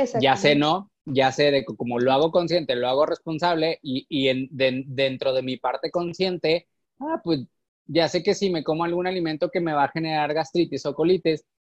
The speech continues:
Speaker 1: después de que me lo como, me echo mi ranitidina o me echo mi Riopan y ya, ah, ya,
Speaker 2: Ujú.
Speaker 1: ya,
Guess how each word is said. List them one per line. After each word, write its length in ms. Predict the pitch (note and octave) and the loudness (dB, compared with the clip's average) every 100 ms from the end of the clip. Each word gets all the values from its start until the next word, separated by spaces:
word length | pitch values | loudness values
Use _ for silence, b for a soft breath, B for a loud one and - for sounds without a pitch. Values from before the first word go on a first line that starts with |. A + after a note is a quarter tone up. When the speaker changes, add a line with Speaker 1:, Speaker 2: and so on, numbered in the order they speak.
| _ | _
Speaker 1:
después 480 | D3+ F3+ - F3+ F3 | 2 2 4 4 6
de 100 | G3 | 4
que 100 | G#3+ | 2
me 120 | G#3+ | 4
lo 120 | F#3 F3+ | 2 2
como, 280 | G#3 G3 | 2 2
me 120 | E3 C#3+ | 0 -2
echo 180 | C3+ F3 | 0 0
mi 140 | F3+ | 2
ranitidina 880 | E3 F3 F3+ G#3 G#3+ G3 F3+ F#3+ F#3+ | 0 0 -2 0 2 2 2 0 0
o 60 | C3+ | -2
me 120 | C3+ | -4
echo 160 | E3 F3 | -4 -2
mi 140 | F#3 | -2
Riopan 600 | F#3+ G#3 A3 G#3 G3+ A#3 - _ - | 0 0 2 2 0 -4 -14 _ -4
y 160 | C#3+ | -2
ya, 180 | C#3 C3+ | 0 0
ah, 180 | B2+ C3 | 2 2
ya, 180 | B3+ C4 B3 | 2 2 0
Speaker 2:
Ujú. 100 | A#3 | -2
Speaker 1:
ya, 240 | A#2+ A#2+ | -6 -12